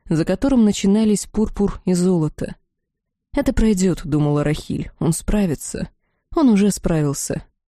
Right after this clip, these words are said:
Граница отступала, кровь съёживалась, возвращала пустыне прежний облик. А значит, всё будет в порядке. Порядок, правила игры, будничность действий и поступков. Вот условия,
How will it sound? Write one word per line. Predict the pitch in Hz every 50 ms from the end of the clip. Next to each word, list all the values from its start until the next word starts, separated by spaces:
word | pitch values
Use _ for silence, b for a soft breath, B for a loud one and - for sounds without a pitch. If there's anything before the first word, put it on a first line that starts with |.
| _ _ _
Граница | 170 160 165 160 175 208 226 220 - - 196
отступала, | 185 - - - 185 160 - 190 202 214 214 208 190 - -
кровь | - 165 160 -
съёживалась, | - - - 156 160 180 190 196 190 185 185 180 180 - - - b b b b b b b b
возвращала | - 170 160 156 156 170 165 - - 277 277 254 226
пустыне | - 202 - - - 226 214 214 208
прежний | - - 190 190 180 190 190 190 -
облик. | 196 180 147 151 131 - - - _ _ - _ _ _ _ _ _ _ _ _ _ -
А | 175 175
значит, | 185 233 254 - 240 208
всё | - - 208
будет | 185 196 185 185 -
в | - -
порядке. | - 190 190 190 165 - - - - - - - - _ _ _ _ _ _ _
Порядок, | - 160 156 151 175 214 - 220 - -
правила | - - 165 156 147 147 147 147
игры, | 147 143 - 165 170 208 202 - _ _ _ _
будничность | - 151 151 202 240 240 247 240 - - - 226 220 - - - 151
действий | 143 151 165 180 - - - 175 170
и |
поступков. | - 175 170 - - - 185 - - - - - - - _ - _ _ _ _ _ _ _ -
Вот | 165 147 160 226 233 254
условия, | 254 - - - 220 226 220 208 208 208 202 190